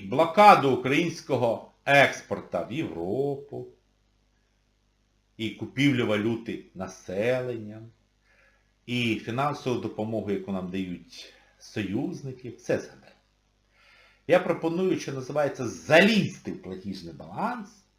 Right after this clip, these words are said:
і проаналізувати те, про що, як правило, ну, політики точно не говорять, експерти не знають,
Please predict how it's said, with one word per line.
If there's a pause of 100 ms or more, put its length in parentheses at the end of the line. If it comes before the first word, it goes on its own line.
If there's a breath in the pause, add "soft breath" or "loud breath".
(200)
і
проаналізувати (220)
те, (460)
про
що,
як
правило, (320 soft breath)
ну,
політики
точно
не
говорять, (380 loud breath)
експерти
не
знають,